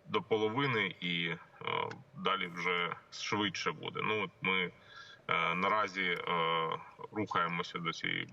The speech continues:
п'ятдесяти відсотків. М, рухаємося ударними темпами. Знову таки хотів би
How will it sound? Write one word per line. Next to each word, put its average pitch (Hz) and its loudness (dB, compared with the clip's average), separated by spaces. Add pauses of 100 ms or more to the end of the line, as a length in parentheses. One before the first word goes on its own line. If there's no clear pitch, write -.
(480)
п'ятдесяти - 0
відсотків. 101 0 (640)
М, 90 4
рухаємося 101 0
ударними 123 0
темпами. 95 -2
Знову 95 -2
таки - -14
хотів 92 -8
би 85 -8